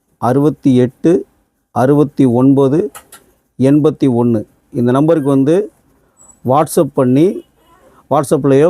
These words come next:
கால் பண்ணியோ உங்களுடைய முன்பதிவை பண்ணிக்கோங்க. ஃப்ரீ கிளாஸ்க்கான முன்பதிவை வந்து பண்ணிக்கோங்க. இது போன்ற நுட்பங்கள் எல்லாமே வந்து இந்த ஃப்ரீ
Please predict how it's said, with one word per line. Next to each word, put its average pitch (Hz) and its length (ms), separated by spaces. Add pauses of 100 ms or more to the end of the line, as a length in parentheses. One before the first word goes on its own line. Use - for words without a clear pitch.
(120)
கால் 156 200
பண்ணியோ 139 320 (440)
உங்களுடைய 131 340 (180)
முன்பதிவை 151 480
பண்ணிக்கோங்க. 135 500
ஃப்ரீ 170 120 (100)
கிளாஸ்க்கான 139 540
முன்பதிவை 143 480
வந்து 123 180 (1040)
பண்ணிக்கோங்க. 131 420 (1400)
இது 147 160
போன்ற 175 260
நுட்பங்கள் 175 480
எல்லாமே 165 320 (120)
வந்து 143 220 (520)
இந்த 123 180
ஃப்ரீ 175 120